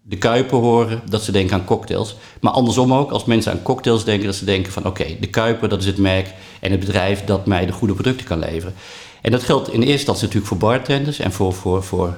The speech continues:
horeca. Ehm, maar we zijn nu ook steeds meer en meer aan het kijken, hoe kunnen we dat ook voor mensen thuis, eh, voor elkaar krijgen. En dus die visie is dat own the cocktail. En, en van daaruit willen we, ehm,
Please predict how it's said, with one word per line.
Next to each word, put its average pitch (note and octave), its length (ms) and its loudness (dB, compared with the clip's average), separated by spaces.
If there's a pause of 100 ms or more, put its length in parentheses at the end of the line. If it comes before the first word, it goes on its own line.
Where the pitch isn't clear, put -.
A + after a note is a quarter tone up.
(140)
horeca. A#2 560 0 (560)
Ehm, G#2+ 320 0 (500)
maar G#2 180 2
we A#2 60 2
zijn B2 160 4
nu B2 100 6
ook A#2 80 4
steeds A#2 320 0
meer A#2 240 4
en A#2 60 4
meer A2+ 140 6
aan A2+ 60 2
het A2+ 100 0
kijken, G2+ 300 0
hoe A2 80 2
kunnen G#2+ 220 2
we G2+ 60 2
dat G2+ 100 2
ook G2+ 100 0
voor G#2 140 -2
mensen G2+ 400 0
thuis, A2 400 -2 (140)
eh, E2+ 380 0
voor - 200 -4
elkaar D#2+ 260 -2
krijgen. E2 440 -4
En F2 140 -2 (560)
dus - 160 -2
die A2+ 140 4
visie C#3 300 4
is G#2+ 100 2
dat G2+ 160 0
own A#2 220 4
the G2+ 100 2
cocktail. C#3+ 460 -2
En, G#2+ 240 2
en G#2 180 2
van G2+ 180 2
daaruit A2+ 720 2
willen A2 340 4
we, A2 160 4
ehm, G#2 480 4